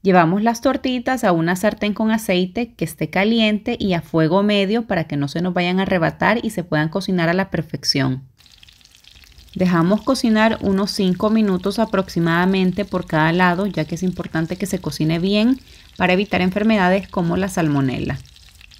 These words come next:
Pasados los cinco minutos, con ayuda de dos tenedores o de una espátula, damos vuelta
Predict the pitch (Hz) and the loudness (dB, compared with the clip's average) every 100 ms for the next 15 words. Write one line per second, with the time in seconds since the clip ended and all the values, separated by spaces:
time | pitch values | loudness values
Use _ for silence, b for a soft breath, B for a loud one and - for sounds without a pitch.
0 | - - - - - - - - - - | -20 -20 -20 -20 -20 -20 -20 -20 -20 -20
1 | - - - - _ 202 180 175 170 185 | -20 -20 -20 -20 _ -2 2 4 4 2
2 | 214 214 247 262 247 240 262 - 185 170 | 2 2 4 4 2 0 -2 -2 -2 0
3 | 151 151 165 185 190 190 - 214 220 220 | 0 0 2 2 2 -2 0 2 4 4
4 | 208 220 226 - 165 160 165 175 190 - | 2 2 -2 -2 0 2 2 0 -2 2
5 | 226 226 277 294 196 170 160 185 196 214 | 2 2 -2 -2 -2 0 0 0 -2 0
6 | 269 269 254 339 349 | 2 2 0 -2 -6